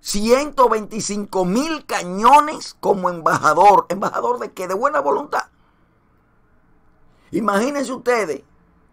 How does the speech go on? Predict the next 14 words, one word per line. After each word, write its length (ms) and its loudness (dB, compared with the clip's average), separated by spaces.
la 200 0
que 100 -8
entrevistó 520 -4
al 140 4
presidente 540 -2
Medina, 420 -6
¿cuánto 420 0
ganará? 460 -6
¿Cuánto 380 -8
ganará? 540 -10
Para 220 -2
poner 340 -2
ese 200 0
ejemplo. 480 -4